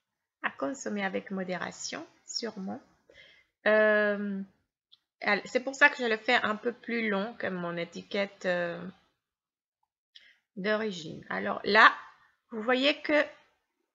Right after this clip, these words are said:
très facilement, ça se décolle. S'il y a des morceaux qui décollent pas, bah, simplement, on utilise les ciseaux pour, euh, pour, euh, couper. Mais bon, c'est sûr aussi qu'on doit vérifier que, euh,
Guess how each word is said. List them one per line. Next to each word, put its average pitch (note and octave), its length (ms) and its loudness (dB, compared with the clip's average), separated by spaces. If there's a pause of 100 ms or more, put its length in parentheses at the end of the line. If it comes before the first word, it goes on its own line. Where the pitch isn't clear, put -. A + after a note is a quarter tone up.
(300)
très D#4 200 6
facilement, C4 640 0
ça A#3+ 200 -2
se A3+ 140 -4
décolle. G3 680 -2 (340)
S'il - 240 0
y - 20 10
a B3 80 10
des C4 100 6
morceaux B3+ 400 0
qui - 160 -8
décollent G3+ 400 -4
pas, G#3 300 2
bah, G#3+ 120 4
simplement, F#3+ 680 -4
on F#3 180 -4
utilise G3+ 600 -6
les G3 240 -8
ciseaux G#3 460 -6 (120)
pour, G3+ 220 -4
euh, F3+ 100 -2 (140)
pour, F#3+ 200 -6
euh, F#3 180 -4 (100)
couper. A3 440 0 (640)
Mais G3+ 160 0
bon, A#3 240 0
c'est G#3+ 220 -8
sûr C4 260 2
aussi C#4 360 0
qu'on B3+ 180 -6
doit A3 180 2
vérifier C4 1000 2 (720)
que, C#4+ 80 2
euh, A#3+ 600 4